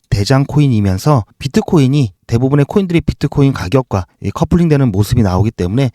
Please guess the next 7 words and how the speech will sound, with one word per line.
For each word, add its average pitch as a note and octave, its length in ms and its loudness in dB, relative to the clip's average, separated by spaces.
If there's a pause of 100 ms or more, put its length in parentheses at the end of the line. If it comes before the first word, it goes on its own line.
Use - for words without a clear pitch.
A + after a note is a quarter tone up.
(120)
비트코인이 E3 440 -2
시장 G3+ 220 0
분위기를 B2+ 380 0
좌우하죠. G#2+ 500 -2 (320)
비트코인의 D#3 480 2
움직임을 A#2 680 0
항상 A#2+ 440 -4